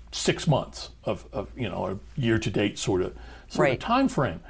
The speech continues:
Speaker 1: So from that as a base, you start to look at that and go, Okay, with this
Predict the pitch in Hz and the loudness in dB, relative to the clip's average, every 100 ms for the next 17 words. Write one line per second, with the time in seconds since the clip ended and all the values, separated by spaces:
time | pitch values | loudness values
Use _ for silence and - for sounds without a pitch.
0 | - - - - 190 - 165 190 247 262 | -16 -14 -2 4 4 6 4 6 6 6
1 | 160 123 - - - - - 226 240 170 | 6 2 -2 -16 -20 -6 4 6 6 4
2 | - 165 - 185 185 165 165 185 170 143 | 2 0 4 4 6 6 4 4 4 4
3 | 135 131 - 247 - 147 107 107 139 - | 2 2 2 0 2 4 4 4 0 -4
4 | - - - - 165 147 127 175 214 | -18 -20 -18 -6 2 2 4 4 4